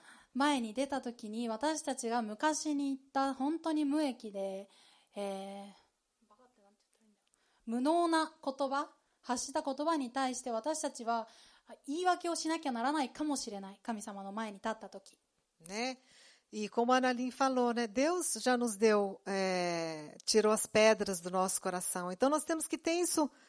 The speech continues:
Speaker 2: sempre na nossa mente, né?
Speaker 1: アナリンさんが今日言ってくれたように、神様はもう私たちの中にあった石の心を取り除いてくれた。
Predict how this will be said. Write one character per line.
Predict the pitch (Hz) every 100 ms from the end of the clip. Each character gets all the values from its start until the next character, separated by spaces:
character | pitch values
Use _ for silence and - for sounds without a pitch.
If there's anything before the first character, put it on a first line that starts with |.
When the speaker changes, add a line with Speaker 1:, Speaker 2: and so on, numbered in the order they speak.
| -
Speaker 2:
sempre | - - 359 381 269
na | 226
nossa | 214 208 -
mente, | 190 180 170 - 196
né? | 240 285
Speaker 1:
ア |
ナ | 262
リ | 240
ン | 226
さ | 233
ん | 220
が | 214
今 | 277
日 | 233
言 | 208
っ |
て | -
く | 262
れ | 269
た | 269
よ | 285 277
う |
に、 | 262 269
神 | 285 294 269
様 | 262 262 240 240
は | 262
も | 269 233
う |
私 | 226 277
た | 285
ち | -
の | 233 226
中 | 226 226
に | 214
あ | 208
っ | 208
た | 214
石 | 220 -
の | 349 339
心 | 330 349 330
を | 240
取 | 220 220
り |
除 | 247 269 285
い | 254
て | 196
く | 202
れ | 196
た。 | -